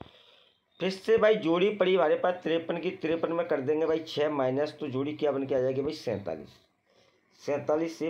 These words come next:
पड़ी भाई आपकी सिंगल की सिंगल। अब देखो कल क्या थी भाई? चौरासी थी, प्लस यहाँ पर सात करूँगा तो नाइंटी वन, तो भाई आपकी नाइंटी वन की नाइंटी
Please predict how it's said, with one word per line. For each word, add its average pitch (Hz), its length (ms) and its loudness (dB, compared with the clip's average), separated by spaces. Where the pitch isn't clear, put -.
पड़ी 147 140 0
भाई 147 160 0
आपकी 135 260 -2
सिंगल 120 460 -4
की 165 140 -8
सिंगल। 87 460 -8
अब 190 200 0
देखो 190 260 0
कल 202 280 2
क्या 190 220 2
थी 185 140 -4
भाई? 196 140 2
चौरासी 156 520 0
थी, 104 120 -6
प्लस 208 320 0
यहाँ 170 140 4
पर 175 100 -2
सात 165 400 0
करूँगा 160 240 2
तो 165 120 0
नाइंटी 143 360 0
वन, 147 240 -2
तो 135 60 -6
भाई 147 180 0
आपकी 151 240 -2
नाइंटी 117 380 -2
वन 123 200 0
की 147 120 -4
नाइंटी 110 360 -2